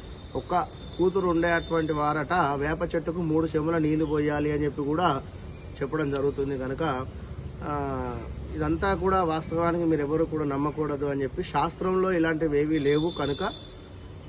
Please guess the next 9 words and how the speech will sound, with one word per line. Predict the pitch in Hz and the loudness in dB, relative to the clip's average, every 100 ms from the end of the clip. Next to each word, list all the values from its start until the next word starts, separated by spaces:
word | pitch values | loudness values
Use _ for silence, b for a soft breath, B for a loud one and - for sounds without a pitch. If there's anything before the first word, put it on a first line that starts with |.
| - | -6
దయచేసి | 139 160 175 180 196 185 | 2 2 4 2 4 4
చక్కగా | 143 - - 147 135 180 175 | 2 -4 -8 -8 -4 0 2
కూడా | 160 170 165 | 2 2 2
జీవితాన్ని, | 143 156 156 160 165 156 | 2 0 0 0 0 0
ఈ | 151 | -2
యొక్క | 151 143 | -2 -4
సంక్రాంతి | - 147 180 185 175 | -2 -2 2 2 0
పండుగను | 156 151 156 160 165 175 165 160 | -2 -2 0 2 0 0 -2 -2
చాలా | 143 156 151 | 0 2 0